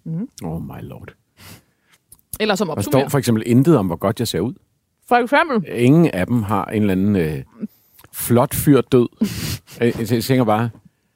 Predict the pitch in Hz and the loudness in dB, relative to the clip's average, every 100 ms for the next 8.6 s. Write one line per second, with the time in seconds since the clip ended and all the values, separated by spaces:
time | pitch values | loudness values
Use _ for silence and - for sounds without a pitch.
0 | _ - 247 - 294 233 220 311 269 247 | _ -2 0 4 4 4 4 2 0 -4
1 | - - 294 285 - - 127 277 - 320 | -4 0 2 2 2 0 0 0 0 -4
2 | - 294 - - 107 107 90 - _ _ | -4 -4 -4 -2 -2 -2 -6 -12 _ _
3 | _ _ - 339 311 220 185 _ _ _ | _ _ -20 -20 -20 -20 -20 _ _ _
4 | _ - _ - 127 131 - 147 - 175 | _ -20 _ -6 -2 -2 2 0 2 0
5 | - 113 107 123 147 135 131 131 131 160 | 0 2 2 2 2 2 0 2 2 2
6 | 143 120 123 151 - - _ _ _ _ | 0 0 2 0 -2 -20 _ _ _ _
7 | 135 120 - 107 - 110 107 104 117 117 | 2 2 2 -2 0 0 2 4 4 2
8 | - 123 - 113 110 - | 0 -2 -2 -2 -2 -4